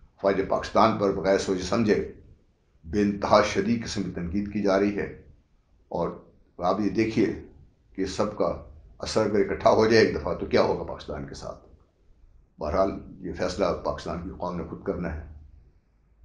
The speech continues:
और कौम को ये भी जानना पड़ेगा, फ़ौज तो होगी, आपकी होगी,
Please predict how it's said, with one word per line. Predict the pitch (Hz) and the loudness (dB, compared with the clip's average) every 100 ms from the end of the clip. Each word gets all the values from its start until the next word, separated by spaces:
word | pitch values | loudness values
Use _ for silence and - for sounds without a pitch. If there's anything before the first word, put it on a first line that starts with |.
| - | -14
और | 82 78 - - - - | -10 -10 -10 -14 -18 -4
कौम | 95 104 | -2 0
को | 104 | 2
ये | 101 | 2
भी | 92 | 2
जानना | 87 87 92 | 0 0 -2
पड़ेगा, | 87 85 90 | -4 -4 -4
फ़ौज | 80 - 98 104 - - - _ _ _ _ - | -4 2 4 4 0 -10 -16 _ _ _ _ -10
तो | 95 | -6
होगी, | - 85 - 76 - - _ _ - - _ - | -2 -4 -4 -12 -16 -20 _ _ -20 -20 _ -8
आपकी | 107 98 - | -2 -2 0
होगी, | 98 98 98 101 - | 0 0 -2 -6 -14